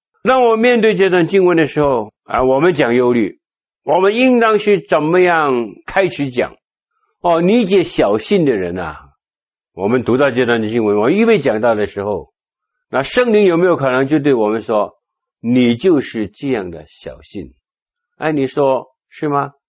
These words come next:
可能我环境不同，处境不同，可能我们从来没有为过我们吃的东西、穿的衣服的忧虑，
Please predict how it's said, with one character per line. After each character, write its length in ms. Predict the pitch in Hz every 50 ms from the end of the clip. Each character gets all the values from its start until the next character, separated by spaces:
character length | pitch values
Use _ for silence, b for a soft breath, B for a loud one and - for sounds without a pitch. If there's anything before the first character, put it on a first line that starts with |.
| _ _ _ _ _ _ _ _ _ _ _ _
可 180 | - - 170 180
能 160 | 214 254 262
我 100 | 254 233
环 240 | 165 143 165 196 208
境 180 | 165 165 135 127
不 100 | 147 143
同， 220 | - 113 104 104
处 220 | 98 - 127 160
境 200 | 160 131 113 92
不 80 | 90 -
同， 200 | - - 71 65 65 - _ _ _ _ _ _
可 160 | - - 180 202
能 140 | 233 233
我 120 | 220 208 202
们 140 | 202 214 -
从 160 | - 202 202
来 160 | 196 196 202
没 440 | 202 202 208 214 226 247 247 240 220
有 180 | 185 165 151
为 280 | 156 165 202 220 208 196
过 200 | 165 185 175 160
我 200 | 151 147 139 135
们 220 | 131 131 131 139
吃 360 | 131 - - - - - 208 202
的 120 | 160 160
东 220 | 131 160 156 156
西、 440 | 139 - 147 143 139 139 - - - _ _ _ _ _ _ _ _
穿 240 | - - - 233 226
的 80 | 202 190
衣 160 | 196 208 196
服 140 | 143 156 143
的 120 | 131 127
忧 220 | 127 143 143 147
虑， 260 | 143 139 131 107 -